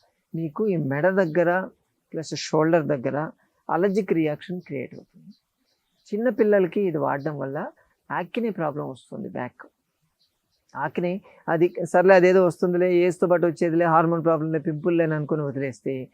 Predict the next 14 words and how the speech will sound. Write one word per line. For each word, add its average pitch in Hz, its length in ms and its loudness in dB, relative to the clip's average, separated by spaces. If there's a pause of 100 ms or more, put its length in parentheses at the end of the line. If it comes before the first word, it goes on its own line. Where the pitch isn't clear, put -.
(340)
ఆ 135 60 -8 (100)
యాక్నే 202 280 -4
కాస్త 180 280 -4 (100)
మళ్ళీ 156 180 -2 (160)
చీము 190 280 -2
పట్టి 131 500 -8 (340)
అది 160 140 -8
కాస్త 180 240 -8
ఇన్ఫెక్షన్ 190 640 -2
అయిపోయి 160 360 -4 (480)
చాలా 202 180 4
పెద్ద 196 200 2 (100)
ప్రాబ్లం 147 320 -2
అవుతుంది. - 320 -16